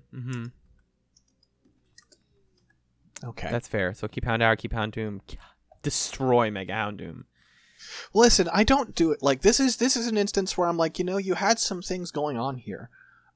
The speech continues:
Speaker 2: Um, I'm not gonna say come back with a new Mega because I don't feel like Houndoom needs a new Mega.
Speaker 1: Exactly.
Speaker 2: But if you did come back with a new Mega,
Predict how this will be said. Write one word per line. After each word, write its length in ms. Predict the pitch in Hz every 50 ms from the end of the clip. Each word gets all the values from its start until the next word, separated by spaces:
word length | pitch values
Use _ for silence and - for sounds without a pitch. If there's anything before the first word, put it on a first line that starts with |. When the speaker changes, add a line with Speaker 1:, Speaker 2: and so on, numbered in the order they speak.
| -
Speaker 2:
Um, 240 | 123 123 120 120 117 -
I'm 120 | 139 139 143
not 180 | 165 185 202 -
gonna 140 | 190 180 170
say 200 | - - 165 143
come 240 | - - 165 147 135
back 240 | 135 131 135 135 -
with 120 | 143 -
a 40 | 127
new 160 | 120 127 127
Mega 300 | 120 120 123 135 - 208 220
because 180 | - - 175
I 60 | 170 147
don't 220 | 165 190 208 -
feel 260 | - - 170 170 170
like 260 | 151 143 147 147 - - - - _ _ _ - -
Houndoom 500 | 160 151 147 131 131 127 117 110 104 101
needs 520 | 104 110 117 139 185 208 - - - - -
a 80 | 175
new 160 | 190 196 208 202
Mega. 240 | 208 220 240 240
Speaker 1:
Exactly. 500 | 262 165 151 131 - 131 113 107 104 127 - _ _ _ _ _ _ _ _ _ _ _ _ -
Speaker 2:
But 140 | - 160 151
if 120 | 151 - 143
you 80 | 127
did 200 | - 131 135 139 -
come 160 | 170 165 151
back 180 | 151 160 170 -
with 100 | 165 170
a 40 | 165
new 120 | 165 165
Mega, 360 | 156 151 151 156 170 180 185